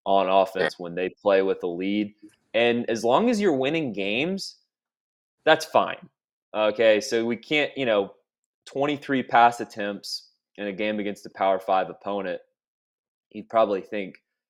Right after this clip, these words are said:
Leary would get a little bit more opportunity than that. But just a hundred twenty-one yards, no passing touchdowns, no interceptions, which is,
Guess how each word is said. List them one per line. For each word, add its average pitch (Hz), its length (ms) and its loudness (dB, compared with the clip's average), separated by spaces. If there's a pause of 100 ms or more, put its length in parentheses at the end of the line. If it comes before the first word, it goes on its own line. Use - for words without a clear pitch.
(300)
Leary 107 300 0
would 95 140 -4
get 104 140 -4
a 95 40 -2
little 98 180 -4
bit 92 140 -8
more 95 160 -2
opportunity 95 540 -6
than 87 180 -12
that. 87 320 -10
But 98 180 -2 (480)
just 156 200 -2
a 135 60 2
hundred 131 360 0
twenty-one 113 540 -2
yards, 104 720 0 (160)
no 95 220 -2
passing 104 480 -2
touchdowns, 92 960 -8 (220)
no 120 140 0
interceptions, 160 840 2 (100)
which 104 200 -12
is, - 280 -12